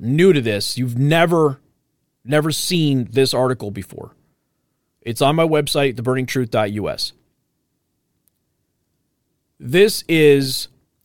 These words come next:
a series of, but incomplete, case of the W M Ds that were found in Iraq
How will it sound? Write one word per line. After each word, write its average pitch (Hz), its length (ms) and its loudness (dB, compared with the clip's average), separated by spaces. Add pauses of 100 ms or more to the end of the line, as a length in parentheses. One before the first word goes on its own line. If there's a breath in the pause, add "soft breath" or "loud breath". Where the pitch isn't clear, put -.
a 135 120 0
series 220 720 0
of, 131 520 2
but 156 240 2
incomplete, 170 920 0 (2000)
case 156 360 -2
of 139 200 0
the 127 120 -2
W 151 300 2
M 143 140 2
Ds 120 380 0
that - 140 -4
were 113 100 -6
found 123 380 0
in 117 100 -4
Iraq 104 400 -4